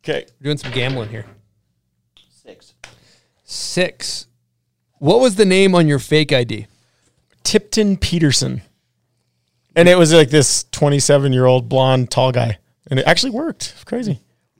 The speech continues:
Speaker 2: Qu-, part two, I like to ask sometimes.
Speaker 3: That's dope.
Speaker 2: <laughs> Who, who
Speaker 3: Sometimes you gotta get an I D that looks nothing like you, and they look at it, and they're like, "Yeah, why not?"
Speaker 1: Oh, yeah, dude. <laughs> It
Speaker 2: Who's
Speaker 1: worked.
Speaker 2: your, who's your favorite person to party with?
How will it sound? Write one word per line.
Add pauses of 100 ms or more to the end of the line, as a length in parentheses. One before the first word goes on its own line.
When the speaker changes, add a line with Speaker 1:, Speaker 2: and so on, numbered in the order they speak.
(420)
Speaker 2:
Qu-,
part
two,
I
like
to
ask
sometimes.
Speaker 3:
That's
dope. (140)
Speaker 2:
<laughs>
Who,
who
Speaker 3:
Sometimes
you
gotta
get
an
I
D
that
looks
nothing
like
you,
and
they
look
at
it,
and
they're
like,
"Yeah,
why
not?"
Speaker 1:
Oh,
yeah,
dude.
<laughs> (340)
It
Speaker 2:
Who's
Speaker 1:
worked.
Speaker 2:
your,
who's
your
favorite
person
to
party
with?